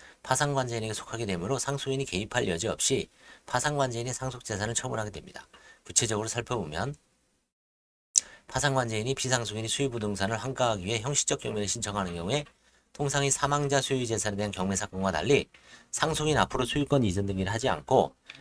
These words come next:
피상속인이 소유로 등기된 상태에서 경매를 개시하고 이후 당해 경매 절차에서 매각된 부동산에 관하여 피상속인에서 매수인 앞으로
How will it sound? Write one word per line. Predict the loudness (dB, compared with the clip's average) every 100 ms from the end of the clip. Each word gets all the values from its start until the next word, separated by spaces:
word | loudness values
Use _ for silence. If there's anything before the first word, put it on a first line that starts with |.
| -12
피상속인이 | 2 6 8 6 6 6 6
소유로 | 4 4 4
등기된 | 2 -2 -2 0
상태에서 | -2 -2 -2 -2 -4
경매를 | -2 0 0 0
개시하고 | 0 2 2 6 6 4 -4 _ _ _ _ _ _ _ _
이후 | 0 2 2
당해 | 2 0
경매 | 2 2 2
절차에서 | 0 0 0 0
매각된 | 2 0 0 -2
부동산에 | 0 0 0 0
관하여 | 0 2 2
피상속인에서 | 0 0 2 2 0 -2 -2 0
매수인 | 2 2 2 4
앞으로 | 2 4 4